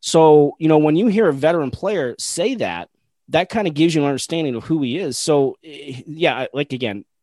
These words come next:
younger athletes today, maybe they can't handle that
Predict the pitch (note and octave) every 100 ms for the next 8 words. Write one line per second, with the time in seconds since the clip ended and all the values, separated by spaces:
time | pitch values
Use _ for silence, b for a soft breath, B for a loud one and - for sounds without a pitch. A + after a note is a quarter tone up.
0 | _ C#3 C#3+ F3+ E3 C3 C#3+ C3+ B2+ -
1 | A#2+ B2 B2 B2 A#2 B2 C3 B2+ B2 C3
2 | A2 - B2 B2 B2+ C3 A#2 A#2 A2+